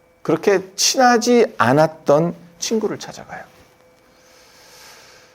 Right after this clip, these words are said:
근데 여기서 반전이 일어납니다. 이 친구가 어떻게 알았는지 그의 상황을 다 알고 있었습니다. 그와 함께 궁궐에 들어갈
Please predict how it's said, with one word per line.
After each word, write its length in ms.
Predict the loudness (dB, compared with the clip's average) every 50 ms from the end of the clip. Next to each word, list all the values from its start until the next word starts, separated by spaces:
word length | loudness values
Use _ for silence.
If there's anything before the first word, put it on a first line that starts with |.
| _ _ _
근데 160 | 0 2 4
여기서 240 | 4 4 4 4 2
반전이 400 | 2 2 2 4 4 4 4 4
일어납니다. 580 | 4 4 4 4 2 0 -2 -8 -12 -14 -16 -18 -20 -20 -20 -20 _ _ _ _ _ _ _ _ _ _ _ _ _ _
이 100 | -2 -2
친구가 360 | 0 0 0 0 0 0 0 0
어떻게 300 | -2 -2 -2 0 2 2
알았는지 600 | 2 2 0 -2 -4 -6 -6 -8 -12 -14 -14 -18 _ _ _ _ _ _ _ _ _ _ _ _ _ _ _ _
그의 440 | 0 2 2 4 4 4 4 4 2
상황을 480 | 0 -4 -4 -4 -4 -4 -4 -4 -6
다 80 | -8 -10 -12 -12 -14 -14 -12 -4
알고 260 | 0 0 2 2 2 0
있었습니다. 480 | 0 -2 -4 -6 -8 -12 -16 -20 -20 _ _ _ _ _ _ _ _ _ _ _ _ _ _ _ _ _ _ 0
그와 240 | 2 4 4 4
함께 420 | 4 4 2 2 2 2 2 2 0
궁궐에 540 | 0 2 2 2 4 4 4 4 4 2 2
들어갈 720 | 4 4 4 6 6 6 4 4 4 4 4 2 0 -2